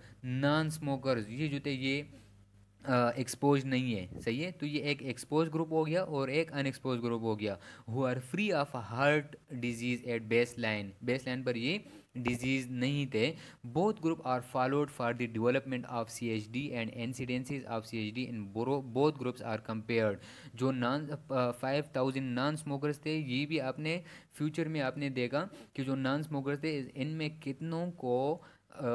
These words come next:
सीएचडी, कोरोनरी हार्ट डिजीज़ हो रहा है कि नहीं, और जो थ्री थाउजेंड स्मोकर्स हैं उनमें भी आप देख रहे हो कि उनमें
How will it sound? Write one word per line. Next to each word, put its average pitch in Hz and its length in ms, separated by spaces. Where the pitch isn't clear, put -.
सीएचडी, 131 600
कोरोनरी 135 420
हार्ट 135 200
डिजीज़ 120 420
हो 110 180
रहा 123 120
है 156 100
कि 156 140
नहीं, 160 240
और 147 200
जो 143 180
थ्री 180 640
थाउजेंड 147 380
स्मोकर्स 135 540
हैं 123 260
उनमें 180 260
भी 160 140
आप 131 200
देख 131 280
रहे 117 120
हो 117 320
कि 139 360
उनमें 135 460